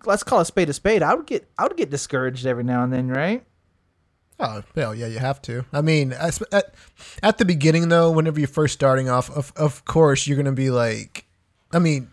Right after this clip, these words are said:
Speaker 2: set expectations. Like, ten, ten, ten listens is actually a lot if you just are starting off, you know what I mean?
Speaker 1: Well,
Speaker 2: Especially
Speaker 1: I
Speaker 2: if
Speaker 1: remember
Speaker 2: you
Speaker 1: I would, I would do
Speaker 2: brand
Speaker 1: that
Speaker 2: new
Speaker 1: with you.
Speaker 2: podcast.
Speaker 1: Remember, I would, I would, uh,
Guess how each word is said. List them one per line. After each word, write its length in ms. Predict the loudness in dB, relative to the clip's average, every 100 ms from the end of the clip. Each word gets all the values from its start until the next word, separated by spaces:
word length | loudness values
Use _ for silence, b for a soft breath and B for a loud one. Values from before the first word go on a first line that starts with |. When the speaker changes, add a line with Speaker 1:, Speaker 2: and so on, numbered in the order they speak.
| _
Speaker 2:
set 320 | -6 0 0 2
expectations. 800 | -2 -2 -2 0 -2 -4 -8
Like, 200 | -8 -10 -12
ten, 400 | -2 2 2 2 -8 b -4
ten, 400 | 4 4 4 0 _
ten 260 | -2 0 2
listens 460 | 4 4 4 -4 0
is 80 |
actually 260 | -2 0 -2
a 80 | 0
lot 240 | 0 0
if 100 | 0
you 60 | -2
just 320 | -4 -6 -6 b b b
are 80 | -8
starting 440 | -6 0 0 0
off, 260 | 0 0 -2
you 60 | 0
know 60 |
what 60 | 0
I 40 |
mean? 180 | 0 2
Speaker 1:
Well, 100 | 8
Speaker 2:
Especially 180 | 6 6
Speaker 1:
I 60 | 4
Speaker 2:
if 40 |
Speaker 1:
remember 200 | 6 8
Speaker 2:
you 60 | 6
Speaker 1:
I 180 | 8 6
would, 220 | 6 0 2
I 120 | 4
would 180 | 4 4
do 120 | 4
Speaker 2:
brand 120 | 4
Speaker 1:
that 60 | 4
Speaker 2:
new 60 |
Speaker 1:
with 100 | 4
you. 40 | 2
Speaker 2:
podcast. 20 |
Speaker 1:
Remember, 260 | 2 4 6
I 140 | 8
would, 140 | 6 6
I 100 | 4
would, 140 | 6
uh, 480 | 8 8 6 2